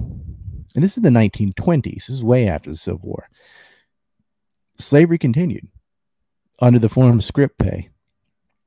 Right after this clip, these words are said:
And then you had the Colorado coal strikes and some other strikes in Logan County. And eventually they abandoned script, started paying people real money.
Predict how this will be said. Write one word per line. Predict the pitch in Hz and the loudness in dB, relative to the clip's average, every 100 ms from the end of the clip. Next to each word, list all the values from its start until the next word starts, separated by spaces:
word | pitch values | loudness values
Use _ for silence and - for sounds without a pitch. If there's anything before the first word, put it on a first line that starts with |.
| _ _ _ _ _ _ - | _ _ _ _ _ _ -12
And | 123 113 | -6 0
then | 117 | 2
you | 113 | 2
had | 107 | 2
the | 107 | 2
Colorado | 113 110 110 107 | 2 4 2 2
coal | - 117 120 | 0 -2 -2
strikes | - 107 101 98 - | -2 -2 0 -2 -4
and | 101 | -4
some | - 107 | 0 2
other | 110 104 | 4 2
strikes | - 104 98 98 - | -2 -2 -2 -2 -6
in | |
Logan | 98 98 101 | -2 0 0
County. | 90 95 98 95 98 | 0 0 0 0 -2
And | 90 90 _ _ _ _ _ 113 | -4 -8 _ _ _ _ _ -2
eventually | 110 120 110 113 110 104 | 2 2 4 2 4 4
they | 107 | 2
abandoned | 101 101 104 104 95 | 2 2 2 2 0
script, | - - 104 - - - _ _ _ | -4 0 0 -2 -12 -20 _ _ _
started | - 110 98 92 | -8 0 0 2
paying | 107 95 92 | 0 0 0
people | 101 90 95 | -2 -2 -2
real | 92 92 95 | 0 0 0
money. | 110 95 | 0 -2